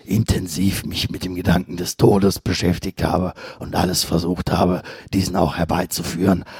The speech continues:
Aber es hat nicht geklappt. Und so habe ich achtundachtzig Jahre unter Wasser verbringen müssen, weil ich mich verlaufen habe,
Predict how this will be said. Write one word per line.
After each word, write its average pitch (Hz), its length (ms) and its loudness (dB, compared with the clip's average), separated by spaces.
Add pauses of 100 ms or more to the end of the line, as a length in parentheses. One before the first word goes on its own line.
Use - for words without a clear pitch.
(120)
Aber - 200 2
es - 140 0
hat - 140 -2
nicht 95 240 -8
geklappt. - 480 -2 (280)
Und - 180 -2
so 90 120 2
habe 90 140 4
ich - 180 -8
achtundachtzig - 680 -4
Jahre - 260 2
unter - 300 -2
Wasser 90 260 0
verbringen 92 440 -2
müssen, 92 340 2
weil 98 160 2
ich 92 120 -4
mich - 160 0
verlaufen - 640 2
habe, 104 340 -2